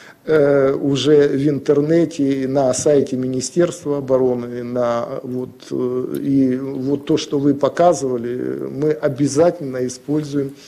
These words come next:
к семидесятипятилетию освобождения, э, э, не освобождения, а победы Советского Союза, вот то, что мы будем отмечать в будущем году.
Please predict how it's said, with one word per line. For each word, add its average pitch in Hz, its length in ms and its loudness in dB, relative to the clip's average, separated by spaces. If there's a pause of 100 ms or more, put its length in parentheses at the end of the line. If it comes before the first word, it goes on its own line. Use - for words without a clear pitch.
(120)
к - 80 -20
семидесятипятилетию 135 1300 -2 (320)
освобождения, 135 1200 0
э, 123 880 -2
э, - 300 -16
не 147 180 -2
освобождения, 147 800 -2
а 143 120 2
победы 139 680 0
Советского 123 640 -6
Союза, 127 760 -4
вот 123 240 -10 (300)
то, 139 100 -2
что 135 200 -8
мы 127 140 -6
будем 127 320 -4
отмечать 131 520 -6 (260)
в 135 160 -2
будущем 131 460 -2
году. 110 280 -4